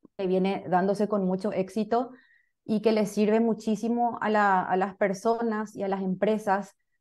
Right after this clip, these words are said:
para poder entender realmente, como mencionó hace poco Margarita Rojas en una de las masterclasses que dimos,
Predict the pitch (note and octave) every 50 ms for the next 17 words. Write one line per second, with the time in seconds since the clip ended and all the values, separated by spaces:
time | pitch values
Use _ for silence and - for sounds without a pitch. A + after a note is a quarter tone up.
0 | _ _ - G3+ G3 G3+ G3+ G3+ G3+ G#3 G3 F#3+ F#3+ G#3 A3 A3 A3+ G#3+ G3 F#3+
1 | F#3+ F#3+ G3+ G#3 G#3 A3 G#3 F#3+ F#3+ F#3+ F#3+ F#3 F3+ F#3 F#3 F#3 G3 F#3+ G3 G3+
2 | G3 F#3+ F#3+ F#3 F#3+ F#3+ F#3+ G3+ F#3 F3 F3 F3+ - F#3+ F#3+ F#3 F3 F3+ F#3 F#3+
3 | F#3 F#3+ F#3+ F#3 F3+ F3+ F3+ F3+ F#3 F3+ F3+ F3 E3+ E3+ D#3+ D#3 - - - E3
4 | E3 F#3+ F#3 F#3+ F#3+ G3+ G3 G3+ G#3 G3+ - - G3+ F#3+ F#3 F3+ F3+ F#3 F#3 F#3
5 | F#3 F#3+ F#3 F#3 F#3+ F#3 - F#3+ F#3+ F#3+ F#3+ - - - G3+ G3 G3 F#3+ F3+ F#3+
6 | G3+ F#3+ G3 G#3 G3 F#3 F#3 F3 G3 A3 A3 -